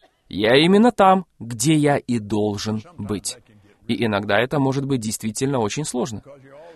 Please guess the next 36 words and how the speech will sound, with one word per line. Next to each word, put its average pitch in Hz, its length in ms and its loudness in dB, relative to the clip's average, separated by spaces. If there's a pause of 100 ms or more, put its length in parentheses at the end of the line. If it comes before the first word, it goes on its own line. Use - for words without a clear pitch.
(100)
потому 185 300 0
что 185 180 2
у 170 60 4
вас 180 260 4
уже 147 180 2
всё 226 240 0
налажено, 160 580 0 (580)
вы 123 280 0
движетесь 185 540 0
таким 196 320 0
образом 170 400 2
уже 160 180 0
многие 156 460 2
годы 190 420 4 (840)
и - 340 -4
имеете 220 420 2
определённый 202 580 0
успех. 220 460 -4 (880)
И 104 100 -8
в 110 60 0
одно 208 260 2
прекрасное 214 540 2
утро 208 280 2
вы 196 140 4
просыпаетесь 190 760 0
и 175 80 -2
узнаёте, 185 560 0
что - 180 -6
всё 147 240 -2
это 135 360 0
не 131 280 0
было 110 260 0
для 101 200 -2
вас 117 240 -2
волей 139 240 2
Божьей. 156 400 -2